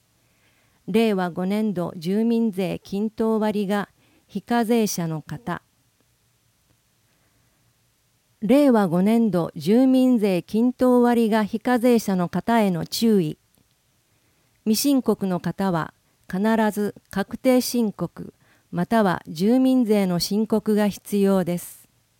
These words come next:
いずれも手続きについては別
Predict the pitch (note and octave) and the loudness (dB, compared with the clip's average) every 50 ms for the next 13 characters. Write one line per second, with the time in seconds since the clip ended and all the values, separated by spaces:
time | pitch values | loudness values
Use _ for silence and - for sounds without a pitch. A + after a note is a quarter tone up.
0 | _ _ _ _ _ _ _ _ _ _ _ _ _ _ _ _ _ _ - G#3 | _ _ _ _ _ _ _ _ _ _ _ _ _ _ _ _ _ _ -2 -2
1 | G3+ F3+ A3 A#3+ A#3 A#3 A3+ A3+ A3 G#3+ - - _ _ _ _ _ _ _ _ | 0 2 2 2 4 4 4 2 2 0 0 -4 _ _ _ _ _ _ _ _
2 | - G#3+ G#3+ - C4+ C4+ B3 B3 - - G#3 G3 F#3+ F3+ - - A#3 A#3 G3+ - | -2 -2 0 0 0 2 2 0 0 0 0 0 -2 -2 -4 -4 -4 -2 -2 -2
3 | - F3 F3 E3 D#3+ - - - _ _ _ - F3+ D#3+ A#3 B3 | -4 -4 -2 -2 -4 -6 -8 -14 _ _ _ -10 -4 -4 -4 -4